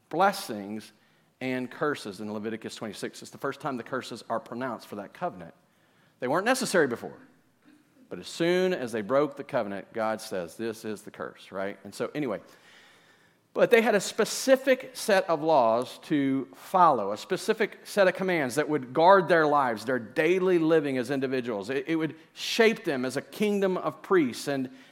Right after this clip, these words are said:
and as a holy nation, uh, representing God to the world around them.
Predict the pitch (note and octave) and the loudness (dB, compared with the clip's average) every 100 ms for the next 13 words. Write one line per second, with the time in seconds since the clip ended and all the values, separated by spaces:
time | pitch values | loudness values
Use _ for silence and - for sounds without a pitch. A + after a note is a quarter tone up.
0 | - D#3+ D#3 E3+ D#3+ E3 D3+ - - G3+ | -4 -2 2 2 4 2 0 -4 2 4
1 | G3+ F#3 F3 F3+ F3 - A#2 A2 A#2 B2 | 6 4 2 0 -2 -4 -6 -6 -8 -12
2 | _ _ _ - D#3 D3 C#3 C3 E3+ F#3 | _ _ _ -2 4 4 4 4 4 4
3 | F#3+ F#3 F3+ F3+ D#3 D#3+ D3 A#2 A2 D#3 | 2 2 0 0 0 4 4 4 0 -6
4 | C3 C#3 C#3 C3+ - B2+ C#3 D3 B2+ G#2 | -4 0 0 -2 -2 -2 0 0 -2 -6
5 | F#2+ | -10